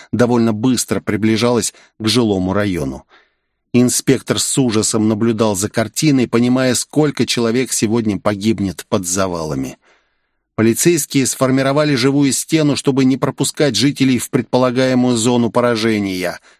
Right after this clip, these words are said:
Кто-то забыл в суматохе документы, кто-то оставил домашних питомцев – но самым страшным было то, что некоторые умудрились оставить дома детей.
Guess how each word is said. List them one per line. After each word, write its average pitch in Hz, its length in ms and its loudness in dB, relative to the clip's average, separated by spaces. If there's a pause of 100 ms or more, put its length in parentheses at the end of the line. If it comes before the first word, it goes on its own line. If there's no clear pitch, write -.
(120)
Кто-то 135 280 0
забыл 131 380 0
в - 60 -6
суматохе 120 520 0
документы, 117 640 0
кто-то 127 360 0
оставил 131 480 -2
домашних 117 540 -2
питомцев – 123 760 -2 (520)
но 127 160 4
самым 127 380 2
страшным 123 540 0
было 123 240 0
то, 143 280 -2
что - 200 -2
некоторые 120 600 0
умудрились 127 680 2
оставить 117 460 0
дома 123 260 2
детей. 104 680 0